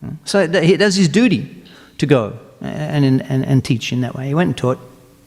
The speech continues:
And, uh, at that time, he said he'd go for a few days. He, he was away for several months. Loki Devi,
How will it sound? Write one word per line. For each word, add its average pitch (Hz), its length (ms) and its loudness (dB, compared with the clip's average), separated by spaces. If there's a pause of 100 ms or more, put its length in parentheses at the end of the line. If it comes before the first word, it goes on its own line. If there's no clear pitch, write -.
(1300)
And, 147 280 6
uh, 143 40 6
at 147 200 0
that 180 160 2
time, 151 160 2
he 160 120 4
said 190 220 2
he'd 180 120 2
go 160 140 4
for 156 120 -2
a 135 60 0
few 208 200 2
days. 139 380 0
He, 147 80 0
he 147 220 4
was 147 180 2
away 156 180 4
for 143 120 2
several 180 340 2
months. 143 300 4
Loki 143 300 0
Devi, 123 440 -2